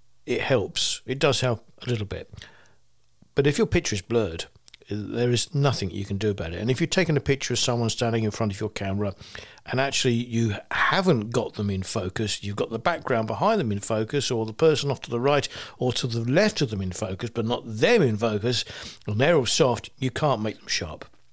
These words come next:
No matter how, how much money you spend on editing software, you can't make them sharp. So getting the focus right in the camera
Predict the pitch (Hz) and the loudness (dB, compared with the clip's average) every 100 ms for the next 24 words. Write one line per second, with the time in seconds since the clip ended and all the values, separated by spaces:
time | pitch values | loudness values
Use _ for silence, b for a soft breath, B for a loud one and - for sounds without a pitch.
0 | - - - - - 107 104 120 113 120 | -20 -20 -20 -20 -12 -6 -2 0 0 -2
1 | - - - 196 180 135 135 127 127 120 | -4 -4 0 2 2 0 0 2 2 0
2 | 127 104 - 110 107 107 - B B B | -4 -6 -4 -2 0 -2 -6 B B B
3 | B 98 - 131 143 110 101 110 92 95 | B -8 0 2 2 0 -2 -2 -4 -4
4 | 92 - - 104 - 110 98 101 - 104 | -6 -8 -12 -10 -6 -4 -4 -6 -6 -4
5 | - 117 98 - - B B B - 131 | 0 0 -2 -8 -12 B B B 0 2
6 | - 185 233 220 156 - 156 - 135 - | 4 4 4 2 2 4 4 2 -4 0
7 | 135 131 127 - 120 117 - 135 117 101 | 2 4 2 0 -2 -2 -2 -2 0 -2
8 | 101 | -4